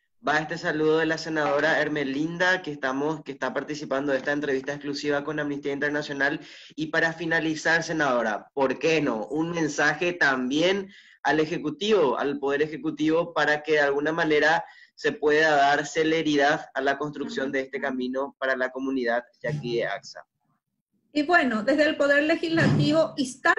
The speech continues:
Speaker 2: al Poder Ejecutivo que esa promulgación de la ley de expropiación de camino a todo tiempo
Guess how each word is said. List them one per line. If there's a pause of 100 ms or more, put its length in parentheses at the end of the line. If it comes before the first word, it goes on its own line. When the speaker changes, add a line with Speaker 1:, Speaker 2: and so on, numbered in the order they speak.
(120)
Speaker 2:
al
Poder
Ejecutivo (220)
que
esa
promulgación
de
la
ley
de
expropiación
de
camino
a
todo
tiempo